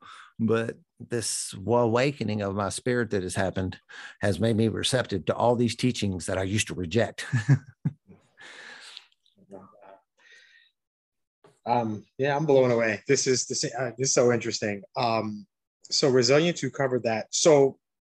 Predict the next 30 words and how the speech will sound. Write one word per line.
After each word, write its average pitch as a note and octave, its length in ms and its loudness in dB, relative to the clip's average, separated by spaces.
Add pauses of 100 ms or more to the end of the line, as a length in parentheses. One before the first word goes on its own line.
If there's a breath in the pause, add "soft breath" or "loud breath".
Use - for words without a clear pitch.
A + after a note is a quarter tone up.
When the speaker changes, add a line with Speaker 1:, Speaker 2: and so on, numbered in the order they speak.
(320)
Speaker 2:
since - 280 -4
we D3+ 80 0
kinda B2+ 220 0
skipped A#2+ 320 -2
it A2 120 -4
real C#3 160 4
quick, A#2 260 -2 (160)
prize B2 440 0
is A#2+ 260 -8
kind B2 240 0
of A#2 60 0
this A#2+ 160 -4
mantra A2+ 260 -4
I G#2+ 60 -4
kinda A2 200 -6
came G#2 240 -6
up G2+ 160 -4
with, G#2 280 -6
P C3+ 100 2
R A#2 180 4
I A2+ 200 -2
Z A2+ 120 -4
E. G2+ 320 -8 (1200 soft breath)
P E3 320 0
and D3+ 100 -2
R C3 220 0
so B2+ 200 0
far A#2+ 240 4
we've A2+ 220 -2
done. A2 260 -4